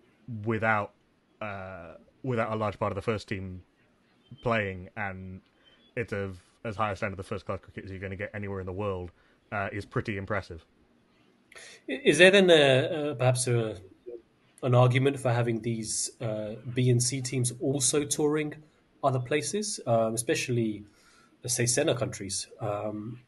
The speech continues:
Speaker 2: so they get that, that exposure?
Speaker 1: That's what
Speaker 2: Or
Speaker 1: India A is for, isn't it?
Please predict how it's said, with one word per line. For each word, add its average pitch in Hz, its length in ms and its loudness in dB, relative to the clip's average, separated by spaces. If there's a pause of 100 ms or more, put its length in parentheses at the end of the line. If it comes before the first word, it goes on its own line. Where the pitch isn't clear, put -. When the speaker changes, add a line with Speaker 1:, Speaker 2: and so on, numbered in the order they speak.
Speaker 2:
so - 160 -2
they 110 100 -2
get 135 240 -2
that, 117 220 -6
that 113 100 2
exposure? 120 600 2 (1400)
Speaker 1:
That's 170 180 2
what 180 120 4
Speaker 2:
Or - 20 2
Speaker 1:
India 123 240 6
A 143 80 4
is 90 180 0
for, 85 220 -10
isn't 107 120 -6
it? 143 100 -8